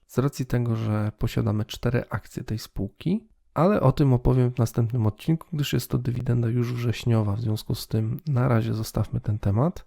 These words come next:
Chciałbym tylko zakomunikować, że taka dywidenda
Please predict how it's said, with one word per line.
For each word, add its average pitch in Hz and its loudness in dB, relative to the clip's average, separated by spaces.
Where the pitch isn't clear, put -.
Chciałbym 123 2
tylko 120 -4
zakomunikować, 113 0
że 107 -2
taka - -2
dywidenda 117 -2